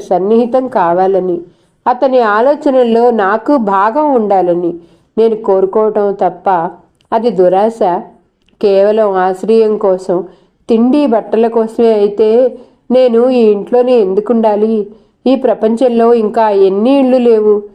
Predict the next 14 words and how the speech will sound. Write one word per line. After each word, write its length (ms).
ఇంకో 360
విషయం 400
కూడా 280
నాకు 460
నాకే 500
ఆశ్చర్యం 520
వేస్తుంది. 540
మన 120
ఊళ్ళో 360
ఉండగానే 580
నేను 280
అంతమందికి 800
అన్ని 300
విధాలా 460